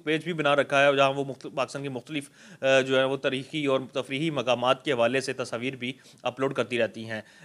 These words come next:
अ, अरबेला ने फे-, जो, अ, चीज़ें थी उनके मुताबिक, अ, जो उसकी तफसीलात सामने आई हैं उसके मुताबिक तो यही है कि वो लाहौर के एक रिहायशी जिनका नाम, अ,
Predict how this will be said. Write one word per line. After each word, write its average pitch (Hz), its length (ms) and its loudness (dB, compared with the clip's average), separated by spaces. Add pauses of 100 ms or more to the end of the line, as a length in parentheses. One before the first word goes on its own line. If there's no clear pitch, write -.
अ, 127 40 0
अरबेला 139 420 6
ने 180 100 -2
फे-, 160 360 -4
जो, 156 220 0
अ, 135 360 0
चीज़ें 156 360 -6
थी 151 200 -6
उनके 156 360 -4
मुताबिक, 139 460 2
अ, 151 100 0 (300)
जो 131 380 2
उसकी 139 140 -6
तफसीलात 143 400 2
सामने 139 260 -2
आई 120 80 -2
हैं 123 60 -4
उसके 123 220 -6
मुताबिक 131 320 -2
तो 139 60 -10
यही 131 280 -4
है 139 80 2
कि 143 140 -4
वो - 400 -6
लाहौर 151 380 4
के 180 120 0
एक 156 320 -2
रिहायशी 139 520 0 (160)
जिनका 175 260 2
नाम, 151 300 2
अ, 151 40 -10